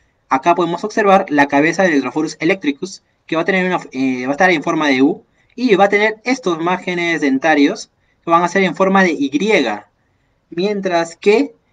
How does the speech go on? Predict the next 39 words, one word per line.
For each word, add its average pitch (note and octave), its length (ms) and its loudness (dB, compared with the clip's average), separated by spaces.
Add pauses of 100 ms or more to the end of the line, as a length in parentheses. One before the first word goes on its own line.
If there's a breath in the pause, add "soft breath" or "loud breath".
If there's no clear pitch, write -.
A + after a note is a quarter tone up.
(160)
eh, C#3+ 600 2
el C3 160 -4
Electrophorus E3 680 0
voltei G#3+ 480 2
va D3+ 160 -4
a D#3 40 -2
tener D#3+ 160 0
una E3 120 -2
forma E3 240 -4
más E3+ 160 -4
o E3 60 -2
menos D#3+ 260 -6
ovoide, G3 600 4 (200)
y G3+ 300 0
esta F3 520 0
abertura C#3+ 440 0
de E3 60 0
los C#3 100 2
márgenes D#3+ 320 0
dentarios F#3 460 0
lo C#3 100 0
va D3+ 60 2
a E3 40 -2
tener E3 140 -4
en F3 60 -2
una F3 100 -2
forma F3 340 -2
de D3+ 220 0
U B3+ 320 0
o D#3+ 180 0
de D#3+ 100 -4
V F#3+ 300 2
gruesa, E3+ 500 -2
¿verdad? C3+ 380 -4 (320)
Más, D#3 260 -2
más E3 300 -2
o F3 40 -6
menos F3 180 -4
anchita. C3 540 -4